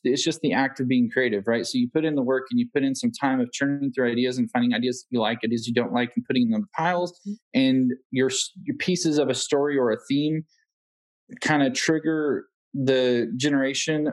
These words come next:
Speaker 1: or the ideas for some puzzles. And then some of those come back and generate ideas that modify or enhance or even altogether, um, define your storyline. So th-, there is a lot of,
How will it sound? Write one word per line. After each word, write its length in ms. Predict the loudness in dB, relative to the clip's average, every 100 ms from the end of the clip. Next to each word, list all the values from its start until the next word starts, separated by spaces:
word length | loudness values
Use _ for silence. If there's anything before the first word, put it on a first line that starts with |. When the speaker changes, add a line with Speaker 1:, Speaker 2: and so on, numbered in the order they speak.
| -2
Speaker 1:
or 260 | 0 2 2
the 120 | 0
ideas 400 | 0 2 0 0
for 100 | -4
some 180 | -2 -2
puzzles. 420 | 0 2 2 0 0
And 160 | 0
then 60 | 0
some 140 | 0
of 60 | 0
those 200 | 0 -2
come 120 | -2 0
back 200 | 0 0
and 160 | 0 0
generate 420 | 0 0 0 0
ideas 560 | -2 0 0 -2 -8 -16 _ _ 0
that 240 | 2 2 -4 _ -2
modify 500 | 0 0 2 2 2
or 360 | 2 0 0 -4 -12 _ -2
enhance 500 | 0 2 0 0 -2
or 120 | -2
even 240 | 0 0 -2 -2
altogether, 640 | -2 -2 0 0 2 0 -2 -10 _ _ _ -2
um, 340 | 2 4 2
define 600 | 2 0 0 2 2 0
your 220 | 0 -2 -4
storyline. 760 | -4 -2 0 2 0 -2 -4
So 320 | -2 0 2
th-, 140 | 0 0
there 160 | 0 0
is 140 | 0
a 60 | 0
lot 240 | 0 -2
of, 100 | -6